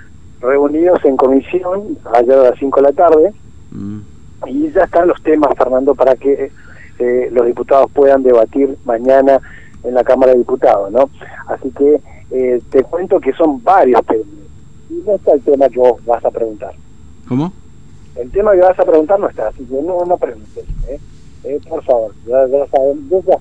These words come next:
Speaker 1: sé ya lo que vas a
Speaker 2: Yo no,
Speaker 1: preguntar.
Speaker 2: mira, estaba por preguntar si incluyeron ahí una exención impositiva, por ejemplo, para,
Speaker 1: Ah.
Speaker 2: para los comercios que todavía no pueden trabajar a pleno por parte de rentas, pero bueno,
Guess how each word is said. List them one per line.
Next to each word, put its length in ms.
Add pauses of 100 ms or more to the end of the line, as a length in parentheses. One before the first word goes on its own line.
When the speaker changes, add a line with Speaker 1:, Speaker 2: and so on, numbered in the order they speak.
Speaker 1:
sé 180
ya 100
lo 100
que 100
vas 160
a 80
Speaker 2:
Yo 80
no, 60
Speaker 1:
preguntar. 180
Speaker 2:
mira, 180
estaba 340
por 80
preguntar 400
si 120
incluyeron 540
ahí 440
una 320
exención 460
impositiva, 640
por 140
ejemplo, 460
para, 420 (420)
Speaker 1:
Ah. 180 (260)
Speaker 2:
para 240
los 180
comercios 480
que 100
todavía 260
no 140
pueden 180
trabajar 440
a 80
pleno 340
por 140
parte 260
de 100
rentas, 440
pero 220
bueno, 300